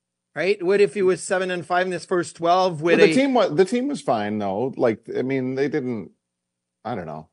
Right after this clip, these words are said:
Speaker 1: No,
Speaker 2: They
Speaker 1: they
Speaker 2: didn't
Speaker 1: were
Speaker 2: come w-
Speaker 1: hanging around five hundred, but I'm just saying the
Speaker 2: Yeah.
Speaker 1: numbers more, like, they were
Speaker 2: Oh,
Speaker 1: giving up
Speaker 2: yeah,
Speaker 1: more
Speaker 2: yeah.
Speaker 1: goals.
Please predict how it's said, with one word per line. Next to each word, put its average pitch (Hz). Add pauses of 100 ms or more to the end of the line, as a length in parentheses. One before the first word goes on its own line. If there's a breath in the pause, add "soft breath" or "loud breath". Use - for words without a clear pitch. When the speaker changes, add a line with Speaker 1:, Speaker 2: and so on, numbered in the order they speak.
(400)
Speaker 1:
No, 285
Speaker 2:
They 294
Speaker 1:
they 330
Speaker 2:
didn't 269
Speaker 1:
were 269
Speaker 2:
come 226
w- -
Speaker 1:
hanging 240
around 208
five 185
hundred, 240
but 208
I'm 202
just 175
saying 214
the 196
Speaker 2:
Yeah. 185
Speaker 1:
numbers 185
more, 160
like, 165
they 190
were 185
Speaker 2:
Oh, 151
Speaker 1:
giving -
up 175
Speaker 2:
yeah, 185
Speaker 1:
more 156
Speaker 2:
yeah. 143
Speaker 1:
goals. 180